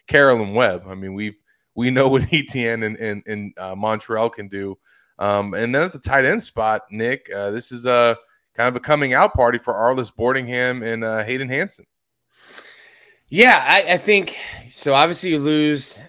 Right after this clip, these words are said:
Speaker 2: Keon Zipper for the whole year. Um, Dante Zanders has an A C joint sprain. Also, a guy that's, uh, feels like he's been on campus for a decade. So, like,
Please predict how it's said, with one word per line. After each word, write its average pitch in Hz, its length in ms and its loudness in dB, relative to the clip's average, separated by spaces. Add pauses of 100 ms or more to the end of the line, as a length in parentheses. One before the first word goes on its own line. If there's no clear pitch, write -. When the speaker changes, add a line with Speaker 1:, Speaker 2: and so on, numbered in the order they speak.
(100)
Speaker 2:
Keon 139 300 -2
Zipper 135 400 -2
for 123 120 -10
the 107 120 -6
whole 131 220 -2
year. 113 460 -4 (340)
Um, 98 240 -10
Dante 123 480 -4
Zanders 127 520 -6
has 104 180 -8
an 104 60 -14
A 101 160 -8
C 127 300 -12
joint 120 300 -8
sprain. 120 640 -8 (580)
Also, 151 340 0
a 160 60 0
guy 135 240 2
that's, 127 260 -8
uh, 117 120 -10 (160)
feels 127 300 -6
like 113 80 -14
he's 123 120 -8
been 117 120 -8
on 117 120 -8
campus 117 400 -6
for 165 160 -4
a 151 80 -4
decade. 170 540 -6 (100)
So, - 200 -12
like, 117 160 -2